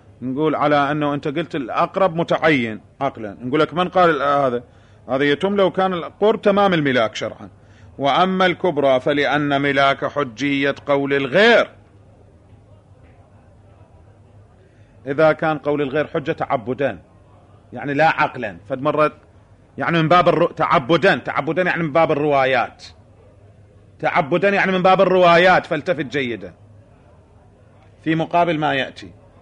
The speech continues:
فلأن ملاك حجة قول الغير إذا كان باب الروايات، ولو الروايات تعتبر حجة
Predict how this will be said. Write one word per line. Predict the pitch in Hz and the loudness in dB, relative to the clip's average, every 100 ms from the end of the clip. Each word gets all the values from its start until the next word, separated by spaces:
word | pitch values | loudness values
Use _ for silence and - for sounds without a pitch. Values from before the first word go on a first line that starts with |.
| - - - _ _ - | -20 -20 -20 _ _ -4
فلأن | 139 139 147 | 2 2 2
ملاك | 143 147 | 2 0
حجة | 139 139 143 | 0 -4 -2
قول | 147 143 | 0 0
الغير | 139 147 143 | 0 0 2
إذا | 139 | 2
كان | 139 147 | 2 0
باب | 143 139 | 2 2
الروايات، | 143 139 151 147 175 190 185 | 0 0 2 4 4 4 4
ولو | 233 240 | 4 6
الروايات | 226 226 233 240 226 | 6 6 6 6 4
تعتبر | 226 - 214 220 | 2 0 0 0
حجة | 214 208 | 0 -2